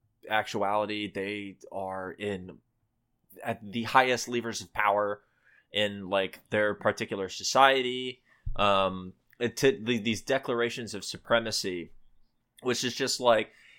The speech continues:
it's really, I mean, hon-, honestly, I think that's what something like Blasphemous is trying to understand.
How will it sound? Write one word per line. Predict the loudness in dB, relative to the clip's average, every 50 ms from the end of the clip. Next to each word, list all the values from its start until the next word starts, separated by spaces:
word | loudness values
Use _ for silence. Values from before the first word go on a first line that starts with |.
| _ _ 0
it's | 0 0 2 2
really, | 2 2 2 0 -4 -6 -10 _ _ _ _ _ _ _ _ _ _ _ _ _ _ _ _ -6
I | -4
mean, | -2 -2 -2
hon-, | 2 4 4 4 4 6
honestly, | 4 4 4 4 2 0 0 2 2
I | 2 2
think | 0 -2 -6 -6 -2
that's | -4 -4 -4 -2
what | -4 -4 -4
something | -2 -4 -6 -6 -6 -4
like | -4 -4 -4 -4
Blasphemous | -4 -2 -2 -2 -2 -4 -10 -10 -10 -10 -10 -10 -10
is | -12 -10
trying | -4 -2 -2 -2 -2 -4
to | -6 -6
understand. | -6 -6 -8 -10 -12 -6 -4 -2 -2 -2 -2 -2 -4 -4 -6 -10